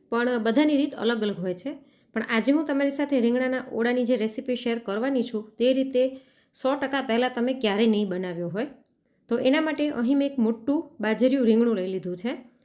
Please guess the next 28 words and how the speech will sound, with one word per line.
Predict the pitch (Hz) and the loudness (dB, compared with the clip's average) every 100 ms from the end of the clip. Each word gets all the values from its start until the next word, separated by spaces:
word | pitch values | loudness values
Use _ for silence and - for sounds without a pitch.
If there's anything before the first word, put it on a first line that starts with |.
| _ _ - | _ _ -6
આપણે | 240 294 | -2 2
આની | 277 277 | 2 0
છાલ | - - 247 240 | -4 -2 0 0
ઉતારી | 226 208 185 | 0 0 0
લઈશું. | 180 175 294 370 - _ _ | -2 -2 -4 -4 -12 _ _
તમે | 240 269 | 0 2
ઈચ્છો | 269 320 | 2 0
તો | 302 269 | -2 -2
છાલ | 269 254 | 0 0
એમનેમ | 262 277 226 | 2 2 2
રહેવા | 226 | 2
દઈ | 208 220 | 2 -2
શકો | 226 202 175 | -2 -6 -6
છો, | 208 339 - _ _ _ _ - | -4 -6 -8 _ _ _ _ -2
પણ | 220 | 2
હું | 220 277 | 4 4
અહીં | 262 320 | 2 0
છાલ | 247 226 | -2 -2
ઉતારી | 220 214 180 | -2 -2 -2
રહી | 165 170 | -4 -4
છું. | 269 - - _ | -6 -6 -14 _
છાલ | - 269 269 | -4 0 0
ઉતાર્યા | 269 269 269 | 2 2 2
પછી | 311 302 180 - - _ | -2 -2 -2 -2 -20 _
આપણે | 220 233 285 | -4 -2 0
આની | 262 277 - - _ _ _ _ - | 0 0 -4 -14 _ _ _ _ -2
આવી | 240 254 | 0 2
રીતના | 262 262 | 0 -2